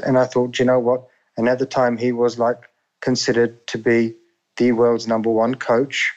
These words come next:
in his particular s-, sphere, sphere. And I thought, "Do you know what?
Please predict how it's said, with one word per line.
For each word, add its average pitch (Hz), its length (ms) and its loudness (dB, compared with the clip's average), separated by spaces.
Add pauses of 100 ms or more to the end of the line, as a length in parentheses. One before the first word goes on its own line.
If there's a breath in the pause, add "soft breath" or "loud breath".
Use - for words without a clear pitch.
(920)
in 117 120 0
his 117 360 0
particular 139 460 0
s-, - 300 -4 (120)
sphere, - 720 0
sphere. 127 440 0
And 135 140 -4
I 135 60 0
thought, 131 260 -4
"Do - 100 -6
you 123 60 0
know 127 80 2
what? 127 360 -2